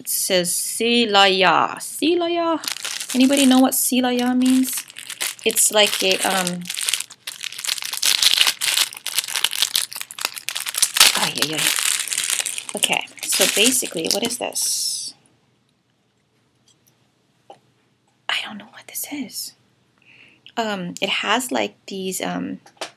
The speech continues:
hook enclosures on the end, and then, and it's like this. You know, it's, like, kinda like, looks like a tie or something, and it has, like, chili peppers on it.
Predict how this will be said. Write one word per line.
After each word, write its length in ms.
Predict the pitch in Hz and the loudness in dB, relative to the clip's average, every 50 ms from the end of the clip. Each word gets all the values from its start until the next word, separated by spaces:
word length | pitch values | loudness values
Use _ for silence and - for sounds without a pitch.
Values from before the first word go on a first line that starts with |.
| _ _ _ _ - - _ _ | _ _ _ _ -20 -20 _ _
hook 260 | - 233 240 - - | -4 -4 -4 -2 -2
enclosures 500 | 254 240 247 254 240 240 240 254 247 247 | -2 -2 0 0 0 0 0 -2 -4 -2
on 120 | 240 240 | -2 -2
the 180 | 233 240 233 - | -2 -4 -2 0
end, 300 | - 214 214 233 277 - | 0 2 2 2 2 0
and 160 | - 202 196 196 | 0 -2 -2 -2
then, 240 | 185 185 185 180 - _ _ _ _ - | -2 -2 -4 -6 -8 _ _ _ _ -4
and 240 | - 185 190 - 247 - _ _ _ _ _ | -2 -2 -4 -4 -8 -12 _ _ _ _ _
it's 180 | 196 202 196 - | -8 -8 -4 -4
like 240 | 185 185 185 _ _ | -4 -4 -4 _ _
this. 460 | - 180 - - - - - - - | -2 -2 -2 -2 -6 -8 -10 -10 -8
You 100 | - 190 | -6 -4
know, 80 | 185 | -4
it's, 180 | 175 180 - - | -2 -2 -2 -4
like, 120 | 220 - | -6 -6
kinda 240 | - - 240 240 359 | -6 -4 -4 -2 -2
like, 180 | 427 415 - - | -4 -6 -8 -6
looks 180 | - 247 240 | -6 -4 -4
like 120 | - - - | -4 -6 -6
a 100 | - - _ | -8 -8 _
tie 320 | - - - 156 185 254 - | -12 -4 -2 0 0 0 0
or 120 | 156 156 | -2 -4
something, 360 | - - 170 175 175 - 165 | -6 -8 -8 -8 -6 -4 -4
and 100 | 170 170 | -4 -4
it 40 | - | -4
has, 160 | - 185 190 | -4 -4 -4
like, 160 | 196 - - _ _ - - - - - _ _ _ _ _ _ _ _ _ _ _ _ | -6 -8 -10 _ _ -20 -20 -20 -20 -20 _ _ _ _ _ _ _ _ _ _ _ _
chili 400 | - - - 175 180 247 254 220 | -2 -2 -2 0 0 0 0 -2
peppers 420 | - - 165 - - - 170 175 | -2 -8 -12 -12 -10 -12 -10 -10
on 220 | 170 170 165 165 | -8 -8 -8 -8
it. 240 | 165 165 165 160 - | -8 -10 -12 -14 -14